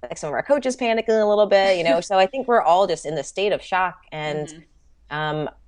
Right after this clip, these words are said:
Speaker 1: it was the flight over to China when, um, I had a conversation with Pia, who was the coach at that time, about, you know, my role changing.
Speaker 2: Mm-hmm.
Speaker 1: And,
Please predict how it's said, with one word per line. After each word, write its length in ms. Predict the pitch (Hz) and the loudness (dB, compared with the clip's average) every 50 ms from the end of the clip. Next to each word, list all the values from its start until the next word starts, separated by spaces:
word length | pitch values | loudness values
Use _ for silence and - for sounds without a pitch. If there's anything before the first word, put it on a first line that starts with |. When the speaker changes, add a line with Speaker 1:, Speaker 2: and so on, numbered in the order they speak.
| _ - _ _ | _ -20 _ _
Speaker 1:
it 180 | 180 175 170 - | 4 4 4 4
was 520 | 175 180 175 175 170 170 170 170 165 165 | 4 4 6 6 6 6 4 2 0 -2
the 100 | - 170 | -6 -8
flight 380 | 160 - - 196 208 208 190 - - | -8 -6 -2 0 2 2 2 0 0
over 400 | 170 196 214 208 185 160 160 160 | 0 2 2 2 2 0 0 0
to 160 | - - 151 | -2 -6 -10
China 680 | - - 208 233 254 208 165 156 156 156 160 170 156 156 _ _ _ _ _ _ _ _ _ _ _ _ _ - - - | -8 -8 -6 -6 -4 -4 -4 -4 -4 -6 -8 -10 -12 -16 _ _ _ _ _ _ _ _ _ _ _ _ _ -20 -18 -12
when, 760 | - 175 160 165 160 160 160 156 160 160 160 160 160 156 156 - - | -6 -2 0 0 0 0 0 0 -2 -2 -2 -2 -2 -4 -4 -4 -4
um, 240 | 156 151 151 156 156 | -6 -4 -4 -2 -2
I 80 | 156 | 0
had 140 | 156 165 170 | 0 0 0
a 40 | 165 | 0
conversation 540 | - 160 156 156 - - 151 151 - - 151 | -2 -4 -4 -4 -2 -4 -4 -4 -4 -6 -8
with 140 | 147 - | -8 -8
Pia, 340 | - - 202 190 160 151 156 | -6 -2 0 0 2 2 0
who 60 | 160 | -2
was 100 | 151 143 | -4 -4
the 80 | 151 156 | -6 -6
coach 240 | - 220 214 202 - | -4 -4 -4 -4 -4
at 40 | - | -4
that 140 | 156 - | -6 -4
time, 420 | - 165 151 147 151 156 156 160 - _ _ - _ _ _ _ _ _ _ - | -6 -6 -6 -4 -4 -4 -4 -6 -8 _ _ -20 _ _ _ _ _ _ _ -2
about, 640 | 160 156 165 147 147 151 151 151 151 147 - - _ _ _ - | 0 2 4 4 4 4 4 4 2 2 0 -4 _ _ _ -8
you 80 | 170 147 | -6 -6
know, 60 | 147 | -2
my 140 | 151 151 151 | 0 0 2
role 260 | 151 147 143 143 151 | 4 4 4 2 2
changing. 440 | - - 190 233 277 214 - - - | -2 -4 -4 -4 -4 -4 -6 -8 -8
Speaker 2:
Mm-hmm. 140 | 147 208 196 143 | -12 -12 -10 -8
Speaker 1:
And, 420 | 143 147 147 143 147 147 147 147 | -8 -8 -8 -10 -12 -14 -18 -20